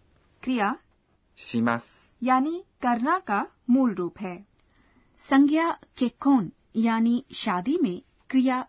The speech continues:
Speaker 3: सुरु जोड़कर बन गई एक नई क्रिया केकोन सुरु यानी शादी करना।
Speaker 1: और उसके बाद जुड़ा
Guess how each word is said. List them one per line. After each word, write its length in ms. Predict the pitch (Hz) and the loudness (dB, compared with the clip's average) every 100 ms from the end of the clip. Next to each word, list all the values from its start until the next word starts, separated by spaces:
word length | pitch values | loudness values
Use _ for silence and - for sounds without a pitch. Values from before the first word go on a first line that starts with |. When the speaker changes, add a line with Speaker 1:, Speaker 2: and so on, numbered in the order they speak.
| - | -8
Speaker 3:
सुरु 380 | - 285 339 381 | -4 0 0 0
जोड़कर 540 | 208 196 165 214 214 165 147 | -2 -4 -6 -8 -8 -10 -4
बन 220 | 196 277 | 0 0
गई 220 | 214 208 302 - | 0 -2 -4 -4
एक 220 | 269 - | -4 -4
नई 320 | 180 180 226 | -4 0 0
क्रिया 340 | 240 - 151 135 - _ _ _ _ _ | 0 -4 -8 -10 -16 _ _ _ _ _
केकोन 440 | 277 269 - 277 | -2 0 2 2
सुरु 320 | 240 - 151 - _ _ - | 2 -2 -8 -10 _ _ -10
यानी 460 | 190 185 185 247 - - | -4 -2 -2 -4 -6 -10
शादी 380 | - 262 202 165 | -2 0 0 -4
करना। 400 | 160 143 147 - _ _ _ _ _ - | -8 -8 -10 -12 _ _ _ _ _ -4
Speaker 1:
और 160 | 226 | -2
उसके 260 | 233 - 240 | -2 -6 -4
बाद 260 | 208 220 240 | 0 -2 -2
जुड़ा 240 | 254 269 | -6 -6